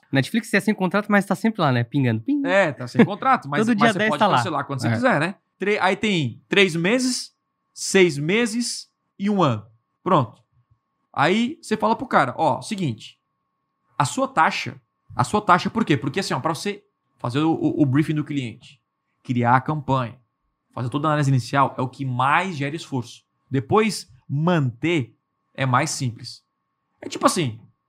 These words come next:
Speaker 2: pra você começar um relacionamento, né? O Lucas vai casar daqui a pouco,
Speaker 1: Boa.
Speaker 2: o El tá na, na, na ponta do
Speaker 1: Tá
Speaker 2: gol.
Speaker 1: chegando a hora. Se
Speaker 2: Dá
Speaker 1: você
Speaker 2: um
Speaker 1: tá aqui
Speaker 2: trabalho.
Speaker 1: desde o primeiro episódio
Speaker 2: Não, El, tem que sair de casa. Ô, eu, cara,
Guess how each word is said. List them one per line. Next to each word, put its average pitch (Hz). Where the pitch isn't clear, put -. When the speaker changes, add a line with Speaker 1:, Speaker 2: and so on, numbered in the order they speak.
Speaker 2:
pra 196
você 202
começar 202
um 170
relacionamento, 135
né? 139
O 135
Lucas 147
vai 135
casar 131
daqui 135
a 147
pouco, 147
Speaker 1:
Boa. 120
Speaker 2:
o 147
El 151
tá 147
na, 139
na, 135
na 131
ponta 143
do 147
Speaker 1:
Tá 151
Speaker 2:
gol. 160
Speaker 1:
chegando 127
a 123
hora. 123
Se -
Speaker 2:
Dá 135
Speaker 1:
você 147
Speaker 2:
um -
Speaker 1:
tá -
aqui 226
Speaker 2:
trabalho. 202
Speaker 1:
desde 185
o 202
primeiro 196
episódio 180
Speaker 2:
Não, 226
El, 196
tem 202
que -
sair 202
de 180
casa. 190
Ô, 175
eu, 127
cara, 131